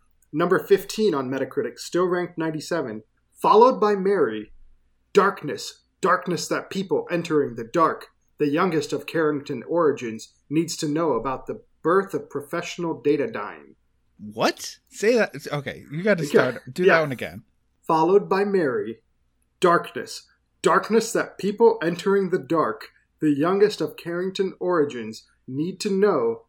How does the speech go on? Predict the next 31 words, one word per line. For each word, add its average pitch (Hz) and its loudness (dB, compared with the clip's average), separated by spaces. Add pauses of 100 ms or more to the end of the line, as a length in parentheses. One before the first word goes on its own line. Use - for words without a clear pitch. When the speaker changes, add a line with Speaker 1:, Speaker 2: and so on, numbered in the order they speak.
Speaker 1:
about 143 -6
the 135 -2
birth 156 -2
of 139 -12
professional 208 -4 (340)
Datadyne. 135 -2 (320)
Speaker 2:
Is 147 -6 (160)
Datadyne 147 -2
one 120 -2
word? 143 0
Speaker 1:
One 135 -4
word. 135 2 (100)
It 143 0
is 131 0
one 151 0
word. 113 -2 (640)
Speaker 2:
Fuck. - -14 (500)
Speaker 1:
Like, 127 -10
that 151 -4
is 151 0
a 135 -2 (140)
proper 143 -2
noun 107 -12 (160)
of 131 -16
sorts. - -14 (580)
Speaker 2:
All 160 0
right. 120 -4 (200)
I, 156 0 (1080)
so 170 0 (460)
this 165 -6
one, 214 0